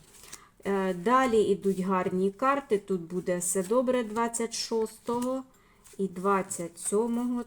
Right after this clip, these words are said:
також. Тут іде стабілізація, подія стабільна. Так що все тут буде добре. По Христу там іде стабільність, так що все нормально.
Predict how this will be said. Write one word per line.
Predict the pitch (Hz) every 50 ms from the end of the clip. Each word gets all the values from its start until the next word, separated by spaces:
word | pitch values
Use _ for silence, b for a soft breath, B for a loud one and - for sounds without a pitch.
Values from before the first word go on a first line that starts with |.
| - -
також. | - 175 190 196 196 - - 165 156 160 -
Тут | - - - - -
іде | 170 165 185 202 220 226
стабілізація, | - - - 175 151 170 160 160 165 165 175 190 208 220 247 254 - - 277 240 226 226 226
подія | 220 - 180 170 151 156 165 180 202 208 214 208
стабільна. | 208 - - - - 190 202 190 165 151 170 156 160 160 156 151 156 156 151 - B B B B B B B B B -
Так | - 170 160 -
що | - - 180
все | 175 - - - 208 220
тут | 214 - - 180
буде | 175 156 165 175 175 165 180 180 165 165 -
добре. | 165 160 160 151 - 165 151 151 156 151 165 - - _ _ - - - -
По | - 165
Христу | 147 - 185 180 - - - 285 285 -
там | 196 165 165 165
іде | 165 160 196 214 226
стабільність, | - - - 180 160 156 170 160 160 - 160 156 156 156 - - - -
так | 165 160 - -
що | - - - 160 - - B B B B B B B B B B B B B B B B B B B B _ _ - - _ - - _ - - _ - _ _ _ - - - - -
все | - - - 190 190
нормально. | 190 196 190 185 180 175 170 170 160 165 165 165 160 156 156 156